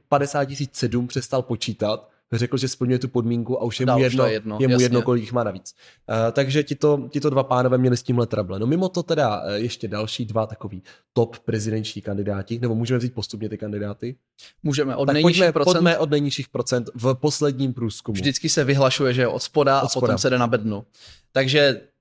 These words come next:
Speaker 2: ti, eh, kandidáti, co se točí ve všech průzkumech úplně nejníž, eh, tak, eh, jsou Tomáš Zima a už zmíněný Karel Diviš. Já musím říct, že ani o jednom z těch pánů jsem dřív moc neslyšel.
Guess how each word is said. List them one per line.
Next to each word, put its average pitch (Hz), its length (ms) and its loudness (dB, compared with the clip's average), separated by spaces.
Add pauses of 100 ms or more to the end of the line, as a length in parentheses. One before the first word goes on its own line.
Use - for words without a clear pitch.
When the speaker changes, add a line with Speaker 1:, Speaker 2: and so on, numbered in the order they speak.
(420)
Speaker 2:
ti, 135 260 4
eh, 113 160 0
kandidáti, 156 540 2
co 156 120 -4
se 143 100 -4
točí 147 320 0
ve 135 100 2
všech 139 200 -4
průzkumech 139 600 -2 (100)
úplně 139 240 2
nejníž, 139 560 0 (300)
eh, 117 40 0
tak, 123 280 0
eh, 131 280 6
jsou 123 240 0
Tomáš 113 440 0
Zima 131 440 2 (200)
a 123 100 -2
už 123 160 -2
zmíněný 123 380 2
Karel 110 340 0
Diviš. 110 480 -8 (420)
Já 127 120 2
musím 185 300 0
říct, 170 140 -2
že 156 100 2
ani 156 180 0
o 160 60 2
jednom 156 240 2
z - 40 -12
těch 143 140 -8
pánů 139 340 -2
jsem 120 260 -2
dřív 139 420 -4
moc 127 220 -2
neslyšel. 151 680 2